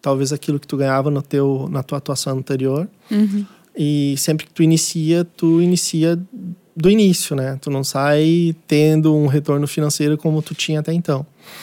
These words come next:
Speaker 1: Então, a gente também viu isso de uma forma de amenizar o impacto financeiro e proporcionar uma, uma qualidade de vida mais tranquila.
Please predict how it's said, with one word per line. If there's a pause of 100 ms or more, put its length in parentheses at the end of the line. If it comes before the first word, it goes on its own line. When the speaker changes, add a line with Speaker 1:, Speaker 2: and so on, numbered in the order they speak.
(340)
Speaker 1:
Então,
a
gente
também
viu
isso
de
uma
forma
de
amenizar
o
impacto
financeiro
e
proporcionar
uma,
uma
qualidade
de
vida (920)
mais
tranquila.